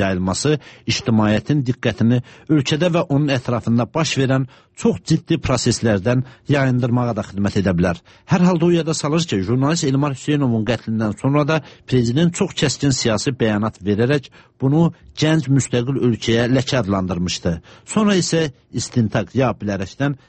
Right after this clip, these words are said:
ya da istəmədən irəli getmədi. Ancaq Azərbaycanda indiyə qədər açılmayan ağır qətllər bu iki cinayətlə məhdudlaşmır. İctimaiyyət arasında elə prezident yanında xüsusi idarənin rəisi Şəmsi Rəhimovun,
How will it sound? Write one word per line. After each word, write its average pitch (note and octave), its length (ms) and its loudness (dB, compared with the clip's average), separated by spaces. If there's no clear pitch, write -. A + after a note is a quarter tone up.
ya E3+ 140 2
da E3+ 100 2
istəmədən A#2 720 -2
irəli G#2 400 0
getmədi. F2 540 -6
Ancaq G#3 200 4
Azərbaycanda F3+ 720 0
indiyə E3 320 0
qədər A2 340 -4
açılmayan B2+ 480 0
ağır A#2 300 -2
qətllər G#2+ 460 -2
bu G#3+ 200 2
iki - 360 0
cinayətlə B2+ 640 2
məhdudlaşmır. C#3 800 -2
İctimaiyyət A2+ 560 0
arasında G2 460 0
elə B2+ 140 4
prezident D#3 460 2
yanında D3 340 2
xüsusi - 320 -2
idarənin B2+ 460 2
rəisi A2 340 0
Şəmsi G#2+ 400 -2
Rəhimovun, A#2 540 2